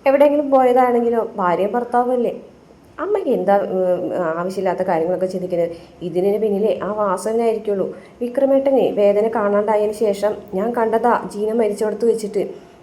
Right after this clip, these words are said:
അതുകൊണ്ട് വി-, വിക്രമേട്ടനൊന്നും ഇതിൽ ഉൾപ്പെട്ടിട്ടില്ലേ? എടി പെണ്ണെ, അവര് രണ്ടുപേരും ഇപ്പൊ വീട്ടിലെത്തി. ഞാൻ കണ്ടതാണ്ടി എന്ന് പറയട്ടോ. "കണ്ട് അമ്മ, അമ്മ കണ്ടോ?" "അതെ, ഞാൻ റേഷൻ കടയിൽ നിന്ന് അരി മേടിച്ച് ഇറങ്ങുന്ന സമയത്ത് അവര് രണ്ടുപേരും വണ്ടിമ്മ പോയത് ഞാൻ കണ്ടതാ.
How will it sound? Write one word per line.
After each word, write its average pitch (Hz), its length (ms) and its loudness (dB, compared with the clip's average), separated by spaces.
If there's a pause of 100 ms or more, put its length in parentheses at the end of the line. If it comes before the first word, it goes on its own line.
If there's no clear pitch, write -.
അതുകൊണ്ട് 247 300 2
വി-, 208 300 0
വിക്രമേട്ടനൊന്നും 226 840 -2
ഇതിൽ 190 220 -4
ഉൾപ്പെട്ടിട്ടില്ലേ? 185 580 -6 (260)
എടി 165 180 2
പെണ്ണെ, 185 480 4
അവര് 214 300 2
രണ്ടുപേരും 180 420 2
ഇപ്പൊ 180 140 -4
വീട്ടിലെത്തി. 175 600 -4 (100)
ഞാൻ 196 200 -2
കണ്ടതാണ്ടി 254 640 2
എന്ന് 254 240 0
പറയട്ടോ. 190 340 0 (140)
"കണ്ട് 262 220 -4
അമ്മ, 254 480 -2
അമ്മ 247 220 -6
കണ്ടോ?" 247 400 0
"അതെ, 190 380 -2 (340)
ഞാൻ 359 140 0
റേഷൻ 190 280 0
കടയിൽ 180 120 4
നിന്ന് 185 160 4
അരി 175 160 2
മേടിച്ച് 180 300 0
ഇറങ്ങുന്ന 175 300 -2
സമയത്ത് 170 540 -2 (360)
അവര് 165 280 -2
രണ്ടുപേരും 190 460 0
വണ്ടിമ്മ 185 360 -2
പോയത് 190 480 -2
ഞാൻ 262 220 -2
കണ്ടതാ. 196 480 0